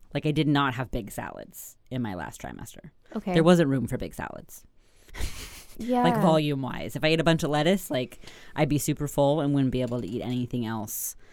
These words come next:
Speaker 1: that actually was, like, giving me the calories I needed. So I kept, like, just calorie dense, smaller volume of food overall.
Speaker 2: Yeah. What is that, what did that look like in terms of an example or an actual meal?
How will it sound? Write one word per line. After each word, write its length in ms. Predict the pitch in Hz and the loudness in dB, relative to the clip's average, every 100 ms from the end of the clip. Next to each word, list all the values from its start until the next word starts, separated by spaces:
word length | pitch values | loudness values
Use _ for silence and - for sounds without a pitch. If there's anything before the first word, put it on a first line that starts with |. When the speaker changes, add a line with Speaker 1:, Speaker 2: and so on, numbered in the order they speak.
| - - | -20 -12
Speaker 1:
that 140 | - 131 | -4 -2
actually 400 | 120 - 110 110 | -2 -6 -8 -6
was, 200 | 110 - | -6 -8
like, 180 | 104 - 135 | -10 -10 -2
giving 300 | 135 113 117 | -2 0 -2
me 80 | |
the 100 | 107 | -4
calories 480 | 120 - 90 87 - | -8 -8 -8 -8 -8
I 60 | - | -8
needed. 440 | 95 - 50 - - - - - - | -8 -10 -16 -18 -20 -20 -20 -20 -18
So 380 | - 131 98 95 | -6 -4 -4 -6
I 80 | - | -6
kept, 320 | - 123 - - - - - | -6 -6 -8 -16 -20 -18 -12
like, 420 | 104 113 - - - 143 | -8 -10 -10 -20 -20 -4
just 200 | 165 - | -2 -2
calorie 360 | - 127 117 120 | -2 0 0 -2
dense, 360 | 113 113 - - | -2 -4 -6 -12
smaller 640 | - 127 113 104 92 123 - _ _ _ _ - - | -4 -2 -2 -4 -6 -8 -12 _ _ _ _ -12 -6
volume 640 | 147 131 123 123 110 104 - | -2 0 0 -2 -4 -8 -8
of 160 | 104 | -10
food 440 | - 85 50 - - 139 - | -10 -12 -10 -14 -14 -14 -8
overall. 720 | 233 294 302 294 269 220 170 | -2 0 0 -2 -2 -2 -4
Speaker 2:
Yeah. 60 | 175 - - - | -8 -16 -14 2
What 160 | 226 | 6
is 140 | 262 277 | 6 4
that, 340 | 294 269 240 - - | 2 2 0 -6 -8
what 140 | 208 | -2
did 100 | 214 | 0
that 180 | 226 190 | -2 -4
look 160 | 185 - | -6 -6
like 220 | 170 - | -8 -8
in 100 | 165 | -10
terms 380 | - 156 156 160 | -10 -12 -10 -10
of 460 | 151 156 160 170 - - _ _ - - | -8 -8 -8 -10 -14 -20 _ _ -14 -6
an 80 | |
example 480 | 175 165 170 160 - | -6 -6 -8 -8 -8
or 40 | 175 | -8
an 180 | 175 - | -6 -8
actual 360 | - - 185 | -8 -10 -10
meal? 340 | 190 - - | -10 -10 -10